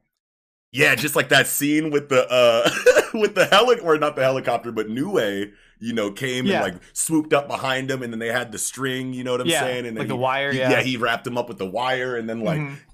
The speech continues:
Speaker 1: kicked himself through the, you know, the, the, the, the, the, the window of the
Speaker 2: Yeah.
Speaker 1: skyscraper,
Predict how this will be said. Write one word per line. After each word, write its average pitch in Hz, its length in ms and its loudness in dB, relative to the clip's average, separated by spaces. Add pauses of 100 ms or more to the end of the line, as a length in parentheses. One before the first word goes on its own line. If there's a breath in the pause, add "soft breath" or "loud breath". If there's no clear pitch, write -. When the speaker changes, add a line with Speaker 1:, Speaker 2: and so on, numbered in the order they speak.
Speaker 1:
kicked 151 260 -4
himself 135 500 -2
through 131 300 -2
the, 107 440 2
you 110 120 -6
know, 101 220 0
the, 92 480 -4 (260)
the, 104 200 -4
the, 95 200 -6
the, 90 220 -4
the, 87 340 -8 (300)
the 90 100 -8
window 120 420 -2
of 95 140 -2
the 90 120 -6
Speaker 2:
Yeah. 87 60 -8
Speaker 1:
skyscraper, 135 920 -2